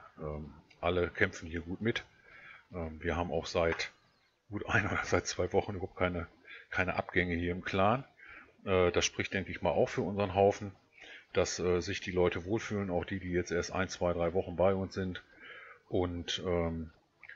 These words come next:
das, äh, finde ich natürlich echt, echt gut. Und, ähm, alle sind hier auch wirklich gut und engagiert dabei.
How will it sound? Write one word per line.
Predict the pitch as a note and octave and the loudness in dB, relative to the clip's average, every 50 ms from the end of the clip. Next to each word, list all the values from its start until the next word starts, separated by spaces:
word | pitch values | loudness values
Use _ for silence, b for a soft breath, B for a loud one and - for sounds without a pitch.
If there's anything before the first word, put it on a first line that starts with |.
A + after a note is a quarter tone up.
| B B B B - | B B B B -2
das, | - F#2 E2+ - - - F#2+ | 0 0 0 0 -2 -4 -2
äh, | F2 E2+ E2+ E2+ E2 D#2 - F2 E2 | 0 0 0 0 -2 -4 -6 -10 -10
finde | - - - G2+ F2 | -6 -2 0 0 2
ich | |
natürlich | E2 F2 - - F#2 E2+ D#2+ - - | 2 0 -2 -2 -2 -2 -2 -2 -2
echt, | F#2 G2 - - - - - - | -2 -2 -2 -2 -6 -12 -10 -8
echt | F#2 F2 - - - | -6 -6 -6 -8 -8
gut. | - F#2+ G2 A2+ A2+ - - _ B B B B B B B B B B | -6 -4 -4 -4 -6 -8 -10 _ B B B B B B B B B B
Und, | - C3 G#2 F#2 F2+ F2+ F2+ - - - | -10 -6 -4 -4 -2 -4 -4 -6 -4 -2
ähm, | F2 E2 E2 E2 E2 - | -2 -2 -4 -6 -8 -4
alle | - - G#2 G#2+ G#2 | -2 0 2 4 4
sind | F2+ G#2 G2 | 2 2 0
hier | F#2 G2+ E2+ | 0 2 2
auch | E2+ F2+ F2 | 2 2 0
wirklich | G2 G2 - - - - | -2 -4 -6 -6 -10 -8
gut | - G2+ G#2+ - | -6 -6 -6 -6
und | - E2 D2 | -6 -6 -4
engagiert | F2+ F#2+ F#2 F2+ E2+ - G2 F2+ - | -2 0 0 0 0 0 -2 -2 0
dabei. | F2+ D#2+ E2 F2+ F2+ G2 G#2+ G#2 | 0 2 4 4 4 4 2 0